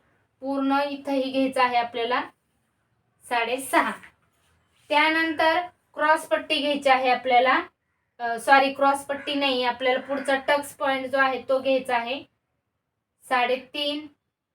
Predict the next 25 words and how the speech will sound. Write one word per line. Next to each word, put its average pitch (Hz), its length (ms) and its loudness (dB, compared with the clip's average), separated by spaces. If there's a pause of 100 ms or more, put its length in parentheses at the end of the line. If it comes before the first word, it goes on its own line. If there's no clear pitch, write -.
(480)
आणि 233 240 -6
इथून 262 540 -2
घ्यायचा 254 380 2
आहे 240 280 0 (480)
दीड. 214 300 -4 (640)
प्रिन्स 269 400 -2
कटला 254 300 2
आपल्याला 247 360 0
या 247 180 2
पद्धतीने 233 640 -4 (400)
घ्यायचा 269 360 0
आहे. 202 300 -4 (460)
आता 226 220 0
ही 262 240 4
उभा 269 300 4
टक्स 285 360 -2
घ्यायचा 277 340 4
आहे 262 180 6
आपल्याला 254 520 0 (600)
चार. 208 260 2 (1300)
चार 285 240 6
घेतला 302 440 0 (2750)
आणि 247 260 -4
आता 269 260 -2
इथून 285 500 0